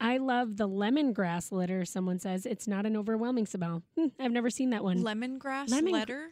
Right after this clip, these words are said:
Speaker 1: litter, sorry.
Speaker 2: Litter. Oh.
Speaker 1: Litter. Lemongrass litter.
Speaker 2: That
Speaker 1: I've nev-
Speaker 2: sounds pleasant.
Speaker 1: It does sound pleasant. <laughs> I, I haven't seen that one. I'm gonna look it up.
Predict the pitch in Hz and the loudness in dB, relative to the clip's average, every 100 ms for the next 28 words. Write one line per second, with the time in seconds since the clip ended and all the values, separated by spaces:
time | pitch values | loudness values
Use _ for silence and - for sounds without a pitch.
0 | _ - 240 247 220 185 185 208 196 170 | _ -6 0 2 4 4 2 0 0 0
1 | 180 170 _ 208 202 190 175 175 185 _ | -2 -4 _ -2 0 2 0 -2 -6 _
2 | _ _ _ _ - 226 269 262 247 247 | _ _ _ _ -2 2 2 2 2 0
3 | - 233 214 240 196 175 - _ 240 247 | -2 -4 -2 0 2 0 -4 _ -2 2
4 | 254 403 - 320 240 240 320 - 285 370 | 2 2 -4 -4 -4 -4 -6 -2 2 2
5 | 508 330 247 233 202 196 220 233 311 311 | 2 2 4 4 2 0 0 2 4 6
6 | 277 262 330 254 - 359 330 220 156 214 | 4 4 2 0 0 0 0 -2 -2 0
7 | 214 208 240 240 247 269 285 294 - | 0 0 0 2 2 0 -2 -4 -4